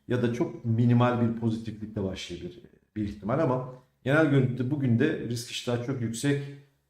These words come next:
olmayacakmış gibi bir görüntü gösteriyor. Tabii dediğim gibi iki etken var önemli. Hemen değinelim. Birincisi seçim.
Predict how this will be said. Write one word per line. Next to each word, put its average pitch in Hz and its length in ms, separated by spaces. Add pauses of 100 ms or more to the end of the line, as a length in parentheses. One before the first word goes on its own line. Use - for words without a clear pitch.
(120)
olmayacakmış 110 560
gibi 120 120
bir 117 60
görüntü 117 560
gösteriyor. 120 840 (320)
Tabii 135 260
dediğim 131 260
gibi 113 160
iki - 280
etken 139 360
var 117 180
önemli. 104 400
Hemen 120 240
değinelim. 107 540 (260)
Birincisi 131 360
seçim. 131 340